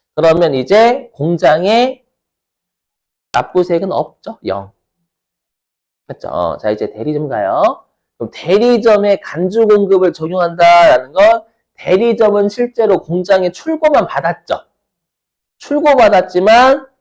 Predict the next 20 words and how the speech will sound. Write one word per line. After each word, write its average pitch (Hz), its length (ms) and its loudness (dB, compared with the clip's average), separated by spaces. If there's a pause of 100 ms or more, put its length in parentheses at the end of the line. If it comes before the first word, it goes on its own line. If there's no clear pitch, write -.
(240)
간주 196 380 0
공급 214 240 4
본다라는 180 500 2
건 220 340 0
공장은 202 840 0
대리점에 185 760 -2
판매한 349 600 -2
것으로 196 340 2
본 151 160 -4
거고 147 260 0 (520)
대리점은 190 640 -2
공장한테 160 540 -2
매입한 160 520 -6
걸로 175 180 0
보는 131 220 -4
거예요. 107 380 -2 (1080)
맞죠? - 220 -4
어, 202 380 2
그럼 214 160 2
일단 254 480 4